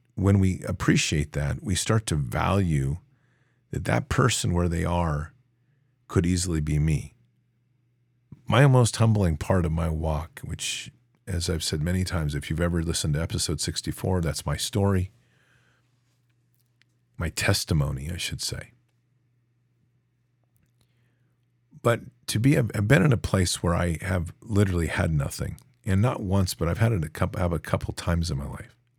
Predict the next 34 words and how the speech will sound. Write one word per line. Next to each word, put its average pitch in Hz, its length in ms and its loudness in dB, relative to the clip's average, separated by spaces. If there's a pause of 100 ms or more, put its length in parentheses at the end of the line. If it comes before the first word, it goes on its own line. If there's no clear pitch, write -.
(760)
It's 98 160 -2
very 104 300 4
humbling, 82 400 2
and 78 80 0
I 87 60 2
equally 95 360 2
saw 80 360 0
how 78 220 0
through 82 440 -2
hard 87 260 0
work 80 260 -2
in 76 60 -2
my 78 160 0
faith, 92 420 0 (640)
God 87 200 0
would 78 120 0
provide. 101 520 -2 (1900)
And 92 160 4
he 90 120 4
would 85 240 0 (340)
take 82 320 0
away, 76 440 0 (200)
and 80 220 0
he 76 120 -2
would 78 300 -2 (140)
re-, 78 260 -2 (120)
and 80 140 -2
I 78 80 -2
would 78 160 2
rebuild. 82 480 0
I 76 60 -4
mean, 87 140 0
I, 107 120 0 (120)
I'm, 98 160 2